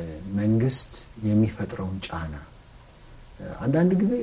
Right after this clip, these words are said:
ኢፍትሐዊ ባልሆነ አካሄድ የሚፈጥረውን ጫና ብዙ ጊዜ ስናረም የነበረው ማህበረሰብ ውስጥ በነበረን አንቺ ቅድም ባልሽው መግባባት፣ አሁን ማህበረሰባችን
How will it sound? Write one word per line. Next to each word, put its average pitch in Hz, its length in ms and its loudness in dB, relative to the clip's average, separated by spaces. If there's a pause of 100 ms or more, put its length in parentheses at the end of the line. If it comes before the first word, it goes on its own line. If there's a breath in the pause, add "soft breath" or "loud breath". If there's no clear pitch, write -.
(180)
ኢፍትሐዊ 117 460 4
ባልሆነ 80 380 -2
አካሄድ 69 320 -12
የሚፈጥረውን 95 600 -6
ጫና 87 280 -6 (580 loud breath)
ብዙ 127 180 4
ጊዜ 131 180 8
ስናረም 113 640 4
የነበረው 110 480 -2
ማህበረሰብ 95 560 -4
ውስጥ - 180 -12
በነበረን - 560 -10
አንቺ 95 240 -8
ቅድም - 260 -6
ባልሽው - 320 -4
መግባባት፣ 85 560 -4 (360 loud breath)
አሁን 165 260 10
ማህበረሰባችን 127 920 2